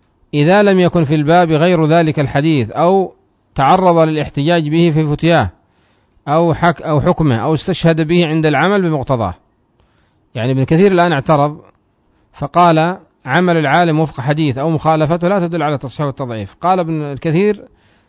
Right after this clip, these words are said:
"لا، بل إذا كان ما في الباب إلا هو أو ذكر في الاستدلال، طيب، والاحتجاج أو الاستشهاد، فإنه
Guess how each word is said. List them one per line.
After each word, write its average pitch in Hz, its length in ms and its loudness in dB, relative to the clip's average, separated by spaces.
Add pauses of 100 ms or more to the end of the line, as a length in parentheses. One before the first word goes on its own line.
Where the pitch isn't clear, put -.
(200)
"لا، 185 280 0 (720)
بل 180 200 0
إذا 175 200 4
كان 196 220 0
ما 202 180 2
في 180 80 0
الباب 175 280 0
إلا 160 220 2
هو 151 200 2
أو 151 220 -2
ذكر 196 340 2
في 147 100 -2
الاستدلال، 147 720 -2 (640)
طيب، 139 380 -4 (560)
والاحتجاج 147 640 -2
أو 151 80 -4
الاستشهاد، 147 540 -4
فإنه 196 540 -4